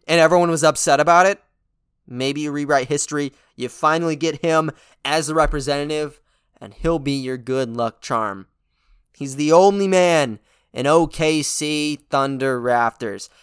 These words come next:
It's Nick Collison, and he's still sticking around within the organization. Yeah, he retired about, like, five seasons ago, but he just got hired as a special assistant to Sam Presti this year.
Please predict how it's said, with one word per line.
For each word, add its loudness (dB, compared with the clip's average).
It's -12
Nick -4
Collison, 0
and -2
he's 0
still -2
sticking -2
around 6
within -6
the -4
organization. -4
Yeah, 4
he -12
retired 4
about, 0
like, -2
five 2
seasons -4
ago, 0
but 0
he -12
just -4
got 4
hired 2
as -4
a -4
special 0
assistant -2
to 0
Sam -2
Presti -4
this -10
year. -10